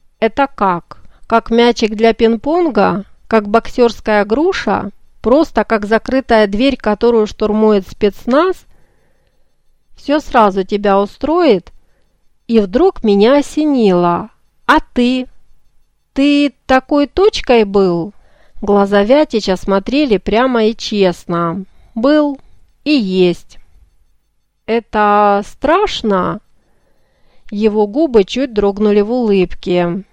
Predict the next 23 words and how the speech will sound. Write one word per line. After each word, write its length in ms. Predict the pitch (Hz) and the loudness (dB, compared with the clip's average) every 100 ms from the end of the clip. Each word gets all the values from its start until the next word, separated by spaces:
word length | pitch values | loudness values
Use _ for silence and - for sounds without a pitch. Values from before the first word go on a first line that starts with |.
| - - | -16 -4
Если 340 | 220 220 233 | -2 0 0
боишься, 880 | 214 233 277 330 - - 185 180 190 - | 2 2 2 0 -2 -4 -4 -4 -6 -14
страшно. 840 | - - 240 247 240 233 208 208 208 - - - - - _ _ _ - | -10 0 2 2 0 -4 -2 -2 -6 -14 -20 -20 -20 -20 _ _ _ -10
Я 240 | 226 294 | 0 2
с 60 | 311 | 0
трудом 420 | - 220 214 294 | -2 -2 0 0
подавила 580 | 254 208 220 220 240 220 | 0 2 2 2 2 2
сквозь 340 | - - 214 208 | 0 -4 -4 -2
горло 360 | 247 320 269 | -2 2 2
вставший 540 | 226 - 214 208 - 262 | 2 0 -2 -2 -6 -8
ком. 560 | - 214 190 180 190 - - _ _ _ _ | -6 -2 -2 -2 -8 -12 -20 _ _ _ _
Немного 480 | 208 208 226 302 233 | 0 2 4 2 0
посидела 640 | - 190 - 196 220 247 233 | 0 -4 -6 0 2 4 2
молча. 880 | 214 185 175 170 - 180 185 196 196 - | 0 0 -2 -4 -4 -2 -2 -6 -12 -14
Вятич 540 | - 220 294 277 240 - | 0 2 2 -2 -8 -4
не 120 | 202 | -4
торопил. 800 | 214 208 220 - 196 185 170 185 _ _ _ _ _ _ _ _ _ _ _ | 0 -2 -2 -4 -4 -2 -2 -6 _ _ _ _ _ _ _ _ _ _ _
И 160 | - 233 | -4 -4
что 300 | - - 330 | -4 -4 -2
я 180 | 294 247 | 0 2
должна 460 | 214 214 202 262 | 2 2 2 -2
буду 320 | 247 247 240 254 | -2 -4 -6 -8
делать? 680 | 220 226 190 175 165 - | -4 0 2 0 -2 -6